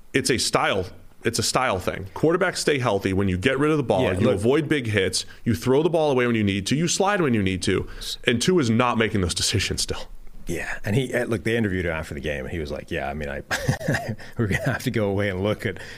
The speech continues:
Speaker 2: probably not making those plays again." So he at least, I think, understands that he shouldn't be doing that. But there's, it, it's a, it's a sort of muddy data point, right? Because you, you look, and the data actually says the bigger quarterbacks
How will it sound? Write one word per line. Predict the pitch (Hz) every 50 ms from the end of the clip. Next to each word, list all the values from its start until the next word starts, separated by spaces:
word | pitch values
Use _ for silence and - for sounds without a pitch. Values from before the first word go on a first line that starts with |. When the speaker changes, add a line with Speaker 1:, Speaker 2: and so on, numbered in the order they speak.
| - - - -
Speaker 2:
probably | - - - 143 131 123 117 104 117
not | 107 110 107 107
making | 107 107 - 101 98
those | 98 92 -
plays | 110 104 101 95 82
again." | 80 85 73 - - - - - -
So | - 151 143
he | 143 156
at | 151 127
least, | 139 117 -
I | 135 117 107
think, | 101 107 101
understands | 104 92 90 87 - 104 95 98 101 98 95
that | 98 90 90 - - - - - - - - - - - - - -
he | 123 123 110
shouldn't | - 135 113 117 107
be | 107
doing | 104 110 110 120 120
that. | 123 131 - - - - - -
But | 120 117 113 101 - - - - - - - - - - - - - - - - -
there's, | 135 123 104 -
it, | 151 - 135 131 131 -
it's | 120 - -
a, | 135 113 113 110 104 95 87 87 - - -
it's | - - -
a | 117
sort | - 143 120
of | 110
muddy | 117 123 135 151 151 143 131 120 104
data | 82 - 113 107 104 87 -
point, | - 92 78 - - - - -
right? | 98 101 101 -
Because | 98 - 120 110 87 98
you, | 107 107 104 98 95 - - - - - - - - - - - - - - -
you | 104 104 110
look, | 131 160 151 160
and | 147 120 107
the |
data | 95 - 147 156 170 151
actually | 120 123 135 120 - - 135 110
says | - - 131 107 101 95 85
the | 104
bigger | 87 73 - 131 131 120 113
quarterbacks | 117 - 113 110 104 98 85 95 90 85 82 - - - -